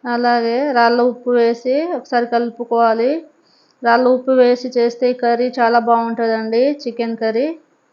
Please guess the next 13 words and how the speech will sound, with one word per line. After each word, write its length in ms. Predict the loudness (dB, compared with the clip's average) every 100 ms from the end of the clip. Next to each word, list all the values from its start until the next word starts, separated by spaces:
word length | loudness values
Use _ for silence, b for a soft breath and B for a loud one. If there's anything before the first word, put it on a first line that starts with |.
| _ _ -8
మంచి 260 | -6 -6 -2
టేస్ట్గా 420 | -2 0 -2 -2
ఉంటది. 460 | -4 -4 -2 0 0 -2 -8 _ _ _ _ _ _ _ _ _ _ _ _ _ _ _ _ _ _ _ _ _ _ _ _ _ _ _ _ _ _ _ _ _ -16 -12
ఇప్పుడు 200 | -6 -4
ఇలా 180 | 0 0
కలుపుకొని 680 | 0 -2 -2 -4 -2 -2 -2
మూత 260 | -4 -4 -4 -4
పెట్టి 280 | -6 -4 -2 0
ఐదు 180 | -2 -2
నిమిషాల 420 | -6 -4 -4 -2 -2
పాటు 320 | 0 0 -2 -2
మీడియం 360 | -2 -2 -2
ఫ్లేమ్లో 480 | -2 -6 -6 -4 -4